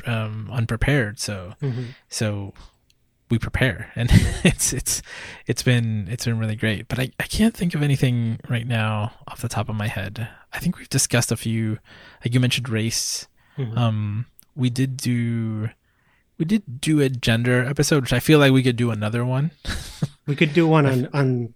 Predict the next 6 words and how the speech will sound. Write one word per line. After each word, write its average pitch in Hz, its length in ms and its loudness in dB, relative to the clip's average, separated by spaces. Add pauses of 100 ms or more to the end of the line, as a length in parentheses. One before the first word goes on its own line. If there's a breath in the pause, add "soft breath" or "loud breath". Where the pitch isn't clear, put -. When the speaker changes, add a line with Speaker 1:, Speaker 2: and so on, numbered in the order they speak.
(160)
Speaker 2:
sexuality, 123 880 -6
which 139 180 -4
is 135 120 -4
different 131 340 -2
from 120 200 -6
gender. 117 420 -6